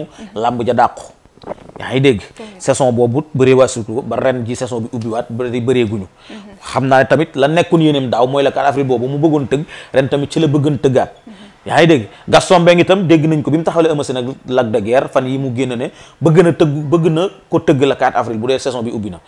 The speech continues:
Speaker 2: Loolu nag dama naan foofu problème mënu fa am, parce que xamul tax problème mënu fa am. C N C moom moo yor lamb ji di ko doxal, ay date la, date ya nañ ko joxee pour man noonu lañ koy suivre à la lettre, su ko defee foofu de yaakaar naa problème waru fa na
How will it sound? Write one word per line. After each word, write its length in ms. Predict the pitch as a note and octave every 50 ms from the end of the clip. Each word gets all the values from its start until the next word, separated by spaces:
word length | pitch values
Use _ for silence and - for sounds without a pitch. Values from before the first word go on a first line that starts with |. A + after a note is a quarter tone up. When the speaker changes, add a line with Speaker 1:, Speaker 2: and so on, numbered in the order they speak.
| - - - - -
Speaker 2:
Loolu 160 | D#3 G3 A3+
nag 80 | A3 E3
dama 140 | G#3 G3+ F#3+
naan 100 | F3 C#3+
foofu 160 | - D3+ -
problème 280 | - F3+ F3 D3+ C#3+ C#3+
mënu 160 | C#3+ D3 D3
fa 100 | - C3+
am, 60 | A#2 G#2+
parce 140 | F3+ E3
que 100 | D#3+ D#3+ D3 -
xamul 180 | E3+ F3+ F3+
tax 140 | E3+ F#3 -
problème 260 | - F3 E3 D#3 D3+
mënu 160 | D#3 D3+ D3
fa 140 | - C#3+ A2
am. 100 | G2 F#2 - - - - -
C 160 | - - - F#3+
N 60 | F#3 E3+
C 140 | - D#3+ C#3
moom 160 | C3 C#3+ D3
moo 120 | D3 D3 C#3
yor 100 | C3+ B2+
lamb 200 | B2+ A#2+ A#2 G#2
ji 60 | A#2
di 60 | A2+
ko 100 | G2 A#2
doxal, 260 | G#2+ A2+ G2+ B2+ D3+ - - - - - -
ay 140 | - E3 F3+
date 180 | D#3 D#3 C#3 C3
la, 200 | C3 C#3+ E3+ - - - - -
date 180 | G2+ D3+ D3 D3
ya 80 | D3
nañ 180 | C3+ D#3 E3+ D#3+
ko 100 | - E3
joxee 220 | C3 D3 C3 C3 B2
pour 180 | - C#3+ D3
man 140 | C#3 C3+ B2+ B2+
noonu 140 | C3+ C#3
lañ 160 | C3 C3+ B2+ A2
koy 120 | B2+ B2+
suivre 260 | - - B2+ A2+ A2 A2 -
à 60 | G#2+
la 120 | A2+ G#2+ G#2+
lettre, 220 | A2 A2 G#2+ - - - - - -
su 120 | - -
ko 60 | -
defee 180 | D#3+ D#3+ C#3+ C#3
foofu 160 | C3 C#3+ B2
de 60 | C3
yaakaar 240 | B2+ C3 C3+ B2+ A#2
naa 240 | A#2 A2+ A#2+ D3+ - - - - -
problème 320 | - F3 D#3 C#3+ C#3 C3+ C3+
waru 140 | C3+ C3 B2+
fa 120 | - B2+
na 80 | A2+